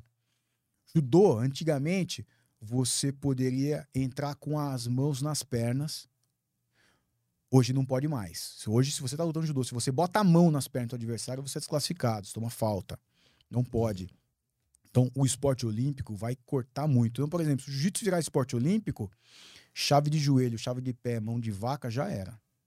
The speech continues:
São coisas que de cara vão ser cortados. Pô, mas vamos, vamos virar um judô no chão.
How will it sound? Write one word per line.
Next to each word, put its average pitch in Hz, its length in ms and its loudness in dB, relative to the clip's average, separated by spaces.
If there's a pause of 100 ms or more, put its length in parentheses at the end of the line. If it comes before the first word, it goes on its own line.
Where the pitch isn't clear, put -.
(260)
São 135 200 2
coisas 135 380 -2
que 139 100 -6
de 135 160 -2
cara 170 380 0
vão 156 160 4
ser 160 140 0
cortados. 110 680 -2 (600)
Pô, - 180 8
mas 143 160 6
vamos, 139 220 4
vamos 139 360 0
virar 135 140 0
um 143 140 2
judô 156 240 2
no 190 80 0
chão. 208 280 -2